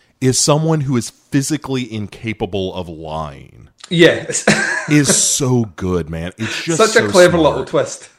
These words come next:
Speaker 2: Yeah, it's such a
Speaker 1: Yeah.
Speaker 2: clever little twist on the, the genre. It's, let's put it this way. Murder mysteries are, as a, like,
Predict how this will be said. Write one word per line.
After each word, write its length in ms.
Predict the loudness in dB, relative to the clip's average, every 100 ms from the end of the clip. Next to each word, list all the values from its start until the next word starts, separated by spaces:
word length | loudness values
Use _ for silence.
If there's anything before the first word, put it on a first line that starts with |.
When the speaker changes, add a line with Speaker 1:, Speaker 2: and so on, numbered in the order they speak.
| -4
Speaker 2:
Yeah, 220 | -2 0
it's 140 | 0
such 100 | 2
a 120 | 2
Speaker 1:
Yeah. 80 | 2
Speaker 2:
clever 240 | 0 0 0
little 240 | -2 -6
twist 320 | -4 -6 -4
on 140 | -8 -6
the, 260 | -6 -6
the 100 | -8
genre. 340 | -6 -6 -6 -10 -12 -10 0
It's, 240 | 0 0 -8 -14
let's 320 | -10 0 0
put 140 | 4 4
it 40 |
this 180 | 4 2
way. 220 | -2 -4 -10 -20 -4
Murder 320 | 2 4 4
mysteries 600 | 2 0 0 0 -2 -4 0
are, 680 | 0 2 0 0 -2 -2 -8 _
as 380 | -2 2 2 2
a, 400 | 2 0 -4 -8 -14
like, 500 | -8 -4 -6 -8